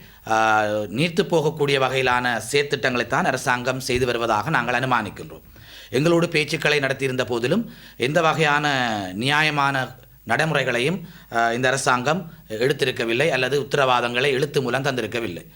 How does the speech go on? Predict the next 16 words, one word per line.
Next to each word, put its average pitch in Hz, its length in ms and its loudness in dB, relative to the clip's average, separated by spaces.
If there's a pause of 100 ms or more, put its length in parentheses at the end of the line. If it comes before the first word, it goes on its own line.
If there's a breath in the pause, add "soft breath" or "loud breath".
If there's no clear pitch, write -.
(420 loud breath)
அஹ், 117 200 2
ஊடகத்தினராகிய 156 840 2
நீங்களும் 147 340 2
அறிந்திருப்பீர்கள், 131 600 0 (140)
அஹ், 110 300 0 (140)
உங்களுடைய 127 380 0
ஊடகங்களில் 135 400 2
இந்த 127 120 -2
செய்திகள் 123 400 0
பரவலாக 117 420 0
பேசப்பட்டிருக்கும். 113 720 -4 (340 loud breath)
கடந்த 160 360 0 (400)
வாரங்களில், 139 600 0 (500 loud breath)
அஹ், 117 540 0
இந்த 127 120 -2
நாட்டினுடைய 147 440 0